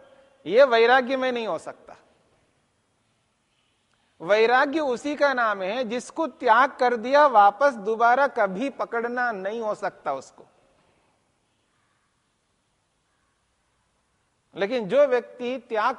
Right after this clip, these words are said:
कर करके पकड़ रहा होता है उसको, यानी जिसको त्याग किया उसी को वापस पकड़ रहा होता है। इसके लिए महर्षि वेदव्यास ने एक बहुत अच्छा उदाहरण दिया है।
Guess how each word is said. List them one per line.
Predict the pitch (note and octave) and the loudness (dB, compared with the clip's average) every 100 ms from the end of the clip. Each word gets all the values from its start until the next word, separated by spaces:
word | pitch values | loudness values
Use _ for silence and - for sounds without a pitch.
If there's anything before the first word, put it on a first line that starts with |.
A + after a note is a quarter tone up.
| - | -4
कर | A#3+ C4+ | -2 0
करके | D4 D4 D#4 | 0 0 -2
पकड़ | D4 C4 C4+ C4+ | -4 -2 0 2
रहा | C#4 | 2
होता | B3+ A3 G3+ | 2 2 0
है | F3 | -2
उसको, | F#3+ - - - _ _ _ _ _ _ _ _ _ _ - | -4 -10 -20 -20 _ _ _ _ _ _ _ _ _ _ -6
यानी | G3+ B3+ | -4 -4
जिसको | F#3 A#3+ - E4 | -6 -10 -6 -6
त्याग | B3+ B3+ B3+ | -4 -2 -4
किया | B3 C#4 C#4+ | -4 -2 0
उसी | A#3+ D#4 | 0 -4
को | D4+ | 2
वापस | D4 C4+ C#4 C4+ | 4 6 2 -2
पकड़ | B3+ A#3 G#3+ | -4 -2 0
रहा | G#3+ | 0
होता | E3+ D3+ - | 0 -2 -8
है। | - - _ _ _ _ _ _ _ _ _ _ _ _ _ _ _ _ _ _ _ - | -14 -18 _ _ _ _ _ _ _ _ _ _ _ _ _ _ _ _ _ _ _ -10
इसके | A3 - C#4+ | -10 -4 -4
लिए | B3 G3+ F#3+ A3+ - _ | -2 -2 -4 -6 -20 _
महर्षि | F#3 A3 A#3 B3 F#3+ G#3+ - _ | -4 -4 -4 -6 -6 -6 -14 _
वेदव्यास | D#3 F#3 A3 A#3 A3+ A3 | -8 -4 -4 0 -2 -2
ने | A3 | -10
एक | F#3 | -8
बहुत | G3+ G3 | -4 -4
अच्छा | F#3 F#3 | -6 -8
उदाहरण | D#3 C#3+ C3+ B2+ | -4 -4 -6 -10
दिया | C#3 | -20
है। | C#3+ | -20